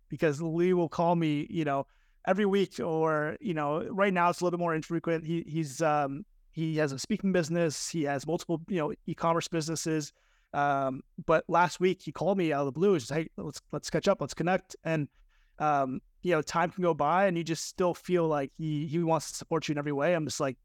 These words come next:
"This is what I think about when I think about a mentor," right? Yeah. And it's, it's not always, like, the,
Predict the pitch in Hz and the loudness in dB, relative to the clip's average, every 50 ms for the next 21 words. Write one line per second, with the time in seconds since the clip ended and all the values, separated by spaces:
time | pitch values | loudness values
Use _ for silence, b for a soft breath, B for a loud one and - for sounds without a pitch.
0 | _ _ - 170 160 - 160 139 156 151 135 123 - 151 147 135 139 139 139 - | _ _ -2 -2 -2 -2 -2 0 2 2 2 2 0 -2 -2 0 2 2 2 0
1 | 151 139 127 147 151 143 143 131 127 135 139 147 - - 139 131 123 127 127 139 | 0 -2 -2 0 0 0 0 0 0 0 -2 -2 -2 -4 -4 -2 -2 -2 0 0
2 | 147 156 - - - _ _ _ _ _ _ b b b b b b - - - | 0 0 -2 -6 -20 _ _ _ _ _ _ b b b b b b -10 -10 -10
3 | - - _ - 196 170 165 160 147 - - - _ _ - - 202 185 240 285 | -10 -10 _ -2 0 0 0 0 -2 -4 -8 -20 _ _ -8 -2 2 4 4 4
4 | 277 214 214 196 - - | 4 2 0 0 -2 -2